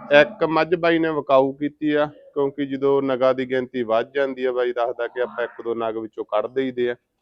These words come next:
ਬਾਕੀ ਦੀ ਡਿਟੇਲ ਆਪਾਂ ਬਾਈ ਤੋਂ ਲੈ ਕੇ ਦੇਵਾਂਗੇ ਜੀ। ਤਸੱਲੀ ਪਰਖ ਤੁਸੀਂ ਕਰਨੀ ਆ,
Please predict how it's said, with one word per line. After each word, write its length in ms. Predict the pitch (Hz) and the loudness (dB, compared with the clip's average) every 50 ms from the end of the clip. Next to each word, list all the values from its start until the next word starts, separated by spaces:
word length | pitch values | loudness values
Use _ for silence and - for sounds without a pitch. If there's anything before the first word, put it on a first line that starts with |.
| _ _ _ _ _ _ _ _ _ - | _ _ _ _ _ _ _ _ _ 6
ਬਾਕੀ 360 | 135 143 143 - - 160 160 | 6 6 6 4 2 0 2
ਦੀ 100 | 165 170 | 2 4
ਡਿਟੇਲ 360 | 160 165 156 160 156 156 151 | 4 4 4 4 6 6 6
ਆਪਾਂ 200 | 151 147 156 151 | 6 6 4 4
ਬਾਈ 240 | 147 147 135 123 120 | 6 6 6 6 4
ਤੋਂ 140 | 123 123 117 | 2 -2 -2
ਲੈ 140 | 117 117 | -2 -4
ਕੇ 140 | 113 - 123 | -4 -6 -6
ਦੇਵਾਂਗੇ 400 | 117 127 123 131 139 135 135 139 | -4 -4 -4 -4 -4 -4 -4 -4
ਜੀ। 120 | 135 135 139 - - - - - - | -4 -6 -8 -10 -14 -18 -18 -14 -12
ਤਸੱਲੀ 440 | - 135 - - 139 131 131 135 135 | -12 -2 2 2 2 2 2 0 -2
ਪਰਖ 220 | 127 139 139 139 - - - | 0 0 0 0 -2 -6 -10
ਤੁਸੀਂ 280 | 139 127 - - 131 127 | -12 -8 -4 -4 -4 0
ਕਰਨੀ 400 | - 139 131 127 135 135 135 135 | 2 2 2 2 2 0 0 -2
ਆ, 80 | 131 | -2